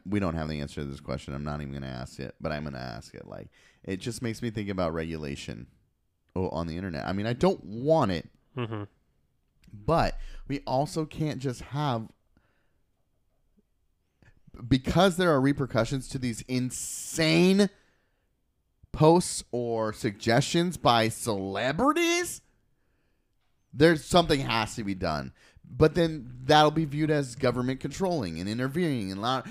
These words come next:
Speaker 1: not letting, allowing us to free think and not letting us allow to free express ourselves. And
Speaker 2: Mm-hmm.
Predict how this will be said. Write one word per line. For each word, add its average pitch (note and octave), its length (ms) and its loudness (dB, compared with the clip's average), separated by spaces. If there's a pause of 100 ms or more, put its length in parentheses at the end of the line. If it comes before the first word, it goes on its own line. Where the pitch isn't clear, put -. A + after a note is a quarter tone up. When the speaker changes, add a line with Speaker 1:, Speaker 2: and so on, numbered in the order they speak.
(100)
Speaker 1:
not D#3 200 8
letting, D#3 280 4
allowing D3+ 420 0
us C#3+ 140 -8
to D3 80 -10
free D#3+ 260 -4
think D3 320 -2
and G2 100 -6
not B2+ 240 -4
letting D3 320 2
us C#3+ 140 -4
allow D3 220 0
to C#3+ 120 2
free D#3+ 220 -4
express D#3 460 2
ourselves. F2+ 500 -2
And F2+ 200 -4 (760)
Speaker 2:
Mm-hmm. A2+ 360 -6